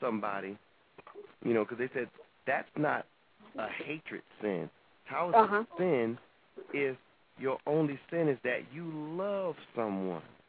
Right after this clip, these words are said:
Speaker 2: Uh-huh.
Speaker 1: And, you know, in the, in the statement that I've actually made to some people who made that, who, who say that,
Speaker 2: Uh-huh.
Speaker 1: you know, how can it be love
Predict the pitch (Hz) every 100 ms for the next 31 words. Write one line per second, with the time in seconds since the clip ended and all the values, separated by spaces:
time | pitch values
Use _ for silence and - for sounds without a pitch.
0 | _ - - - - _ _ - 226 214
1 | 208 220 214 - - - - - _ 143
2 | 147 135 - - 156 160 160 151 147 135
3 | - - 151 139 - 190 170 139 - 127
4 | 113 - - - - 120 139 143 127 117
5 | 117 120 113 107 - 113 120 107 104 101
6 | 101 95 90 - 110 - _ 117 104 -
7 | 147 139 98 92 _ _ _ _ 208 196
8 | 202 127 120 113 - - - _ - 113
9 | 143 147 151 139 - - 120 113 113 123
10 | 143 160 120 113